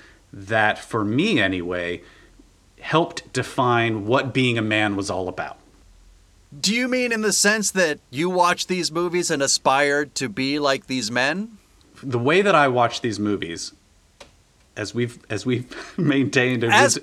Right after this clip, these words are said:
Speaker 1: as
Speaker 2: as
Speaker 1: we've established.
Speaker 2: previously discussed last week, I aspire to, like, fall from a tree and sew myself up.
Speaker 1: Yes, which, and I will tell our listeners, Mike,
Speaker 2: <laughs>
Speaker 1: you have fallen from a height
Speaker 2: I
Speaker 1: and,
Speaker 2: know.
Speaker 1: and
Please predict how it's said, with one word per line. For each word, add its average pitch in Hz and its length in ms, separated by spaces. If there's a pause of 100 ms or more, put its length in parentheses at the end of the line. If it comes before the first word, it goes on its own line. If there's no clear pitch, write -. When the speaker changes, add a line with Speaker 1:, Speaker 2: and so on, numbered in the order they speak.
(260)
Speaker 1:
as - 220
Speaker 2:
as - 260
Speaker 1:
we've 226 200
established. 233 500
Speaker 2:
previously 269 140
discussed 208 680
last 190 360
week, 226 260
I 202 180
aspire 202 520
to, 180 160
like, 165 220
fall 180 300
from 175 220
a 147 60
tree 185 460
and 131 180
sew 160 260
myself 143 520
up. 147 240
Speaker 1:
Yes, 156 340
which, 156 400 (240)
and 165 160
I 151 140
will 156 120
tell 185 220
our 143 100
listeners, 135 520 (240)
Mike, 151 260 (240)
Speaker 2:
<laughs> - 200
Speaker 1:
you 175 320
have 254 560
fallen 139 580
from 127 240
a 110 60
height 123 440 (500)
Speaker 2:
I 196 60
Speaker 1:
and, 226 200
Speaker 2:
know. 180 280
Speaker 1:
and 196 360